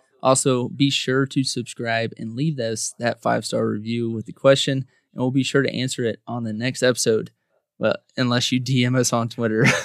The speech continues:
You can now find us on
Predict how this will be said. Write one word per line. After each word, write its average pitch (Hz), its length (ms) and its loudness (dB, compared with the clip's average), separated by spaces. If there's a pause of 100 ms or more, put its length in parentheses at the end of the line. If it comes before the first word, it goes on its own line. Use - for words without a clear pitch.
(2000)
You 147 120 6
can 139 160 6
now 139 220 10
find 123 360 4
us 120 160 2
on 110 220 0